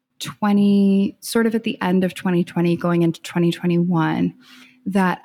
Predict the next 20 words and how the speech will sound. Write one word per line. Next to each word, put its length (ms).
I 300
needed 680
to 640
allow 880
myself 880
to, 400
and 140
my 140
work 500
to 120
grow 720
and 180
evolve 720
without 420
any 480
pressure 600
of 180
selling 520
or 120
exhibiting. 760